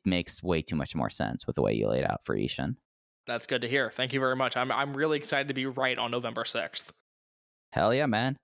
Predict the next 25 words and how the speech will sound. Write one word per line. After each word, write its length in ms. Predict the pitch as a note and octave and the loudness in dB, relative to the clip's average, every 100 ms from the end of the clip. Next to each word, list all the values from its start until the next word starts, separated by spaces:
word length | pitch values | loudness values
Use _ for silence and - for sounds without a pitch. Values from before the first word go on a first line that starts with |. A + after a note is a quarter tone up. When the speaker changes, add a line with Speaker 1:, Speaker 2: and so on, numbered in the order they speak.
| - | -4
Speaker 1:
Uh, 160 | A2 A2+ - - _ _ | 0 0 -4 -20 _ _
is 180 | A2+ C#3 | 0 2
there 120 | E3 | 2
anything 280 | E3+ E3+ E3+ | 0 0 0
else 240 | D3+ D#3 - | 0 -2 -6
really 320 | B2 C3+ E3 D#3+ | 0 2 2 0
on 220 | - C#3 | 0 0
these 160 | C3 | -2
shows? 200 | B2+ C#3 | 0 0
Like, 220 | C#3 A#2 - _ | 0 -2 -6 _
for, 180 | - D3+ - | -4 -2 0
for 140 | F3 | -2
two 180 | - C4+ | 0 -2
Kobe 340 | F3+ E3+ F3 | 2 2 2
shows 360 | C3 B2+ A2+ - | 2 0 0 0
with 240 | A2+ - | -2 0
the, 180 | G#2 G#2 | 0 2
uh, 60 | - | 2
ace 240 | B2 C3+ C#3+ | 0 0 -2
of 60 | |
the 60 | G#2+ | -4
company 420 | - A#2 - A2 | -2 -2 0 2
out 120 | F#2+ | 2
of 60 | F2 | 0
the, 140 | G2 | -4